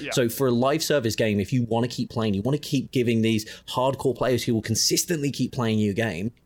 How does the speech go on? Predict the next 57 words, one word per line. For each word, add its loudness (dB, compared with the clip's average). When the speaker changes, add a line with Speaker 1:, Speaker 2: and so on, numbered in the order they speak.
Speaker 2:
something -2
to -4
do. 0
Uh, 0
and 0
that's -2
just 0
not -2
there 2
right 0
now. -2
This 0
week, 2
what 2
I -8
think -2
will 0
be 0
an 0
interesting -4
test. -8
'Cause 0
if -2
we 2
do 2
it -2
three -4
times, -4
then 0
we're 2
like, -6
"Oh, 2
well, 2
we've 0
got 2
all 4
of 2
that. 0
Oh, 4
yeah, 4
by 2
the 0
way, 2
we -2
got 2
all, 2
all 2
the 2
other 2
missions 0
that 0
we -2
used 2
to -2
do 2
as -2
well." -2